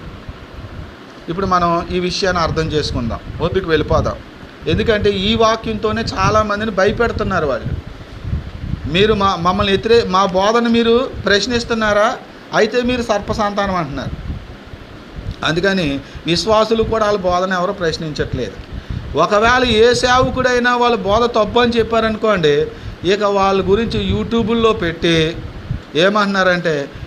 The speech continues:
"ఇదిగో మీరు చచ్చిపోతారు, మీ భార్య చచ్చిపోద్ది, మీ పిల్లలు కూడా చచ్చిపోతారు" అంటున్నారు వాళ్ళు. ఏంటి, వాళ్ళు చచ్చిపోతారంటే చచ్చిపోతారా?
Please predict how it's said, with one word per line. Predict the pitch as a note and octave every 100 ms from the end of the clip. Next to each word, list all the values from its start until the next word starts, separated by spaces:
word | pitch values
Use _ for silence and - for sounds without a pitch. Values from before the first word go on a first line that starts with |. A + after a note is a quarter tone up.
| D#3+
"ఇదిగో | F#3 A3 A3
మీరు | G#3+ G#3+
చచ్చిపోతారు, | G3 F#3 F#3+ G#3 F#3+ F3+ F3 F3+ B2 - - -
మీ | F3+
భార్య | F3+ D#3+ F3+
చచ్చిపోద్ది, | A3+ G#3 F3 E3+ F3 D#3+ E3+ D#3+ A#2 - -
మీ | F3
పిల్లలు | G#3 F3 F#3 G#3+
కూడా | G#3+
చచ్చిపోతారు" | G3+ F#3+ - G3 F3 D#3 D3+ B2+ -
అంటున్నారు | F3+ G#3 A3+ G3
వాళ్ళు. | F#3 C#3+ - - - - - - - - - - - - - - - - - - - - - - - - - - - - D3+
ఏంటి, | G#3+ B3
వాళ్ళు | G#3+ E3 F3
చచ్చిపోతారంటే | E3+ D#3+ A3 A3+ A3+ A3
చచ్చిపోతారా? | G3+ F3+ G#3+ G3 F#3 E3+ D#3+